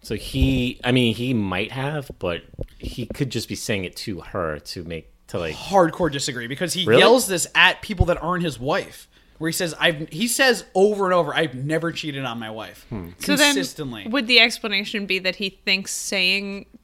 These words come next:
Speaker 3: that he's slept with all these people somehow,
Speaker 1: Just makes him
Speaker 3: like,
Speaker 1: cooler and
Speaker 3: pumps up his image?
Speaker 1: Yeah.
Speaker 3: Because you never actually see him, like,
Speaker 2: Yeah.
Speaker 3: with another woman. He just
Speaker 1: Right.
Speaker 3: is always like, "Oh, I just came from seeing another woman."
Speaker 2: But
Speaker 1: Right.
Speaker 2: we will say, all, I mean,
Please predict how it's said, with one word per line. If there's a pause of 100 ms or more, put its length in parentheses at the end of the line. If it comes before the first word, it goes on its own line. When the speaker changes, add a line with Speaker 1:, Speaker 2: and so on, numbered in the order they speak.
(100)
Speaker 3:
that
he's
slept
with
all
these
people
somehow,
Speaker 1:
Just
makes
him
Speaker 3:
like,
Speaker 1:
cooler
and
Speaker 3:
pumps
up
his
image?
Speaker 1:
Yeah.
Speaker 3:
Because
you
never
actually
see
him,
like, (140)
Speaker 2:
Yeah.
Speaker 3:
with
another
woman.
He
just
Speaker 1:
Right.
Speaker 3:
is
always
like,
"Oh,
I
just
came
from
seeing
another
woman."
Speaker 2:
But
Speaker 1:
Right.
Speaker 2:
we
will
say,
all,
I
mean,